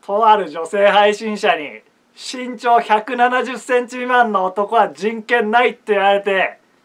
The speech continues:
ブチギレてるクソガキども！息してるか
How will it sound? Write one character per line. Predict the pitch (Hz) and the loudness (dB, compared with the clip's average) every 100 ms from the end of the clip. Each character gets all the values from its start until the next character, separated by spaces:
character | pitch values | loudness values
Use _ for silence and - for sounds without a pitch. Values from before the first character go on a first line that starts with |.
| _ _ | _ _
ブ | 170 220 | 0 0
チ | 214 262 | 2 -2
ギ | |
レ | 277 269 | 0 2
て | 240 | 0
る | 226 | -2
ク | 208 | -4
ソ | 269 | 0
ガ | 262 262 | 2 4
キ | |
ど | 277 | 6
も！ | 269 254 240 214 170 - _ _ _ _ _ _ _ _ _ _ _ _ _ _ _ _ _ _ _ _ _ | 6 8 6 6 2 -6 _ _ _ _ _ _ _ _ _ _ _ _ _ _ _ _ _ _ _ _ _
息 | - 349 311 | -8 -6 -4
し | - | -2
て | 320 | 0
る | 311 | 2
か | 311 294 294 277 285 285 285 | 4 6 6 8 8 8 6